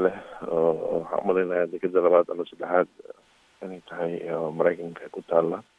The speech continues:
Madowga aad ugu badan, eh, maaragtay magaalada badankeed waa madow.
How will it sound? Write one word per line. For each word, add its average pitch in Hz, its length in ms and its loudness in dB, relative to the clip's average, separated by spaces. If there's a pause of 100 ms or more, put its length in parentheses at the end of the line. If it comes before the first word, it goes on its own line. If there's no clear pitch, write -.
Madowga 104 420 8
aad 87 100 0
ugu 90 160 -4
badan, 87 340 -6 (140)
eh, 90 400 -2 (560)
maaragtay 90 800 -6
magaalada 90 520 2
badankeed 85 500 0 (160)
waa - 160 -18
madow. 87 220 -2